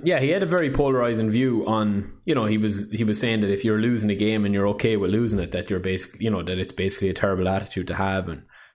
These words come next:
I think it was taken out of context in, you know,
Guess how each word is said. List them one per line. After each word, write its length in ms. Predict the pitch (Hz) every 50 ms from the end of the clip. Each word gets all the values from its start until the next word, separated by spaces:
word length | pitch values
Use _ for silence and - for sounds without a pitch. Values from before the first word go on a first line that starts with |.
| _ _ -
I 60 | 120
think 220 | 117 151 160 143
it 100 | - 110
was 320 | 107 123 127 127 123 120 -
taken 240 | 127 117 110 - 110
out 140 | 107 98
of 60 | 104 104
context 500 | - 110 110 104 113 - - - - 98
in, 240 | 98 101 98 87 - - - - - -
you 80 | 123
know, 260 | 120 107 95 87 87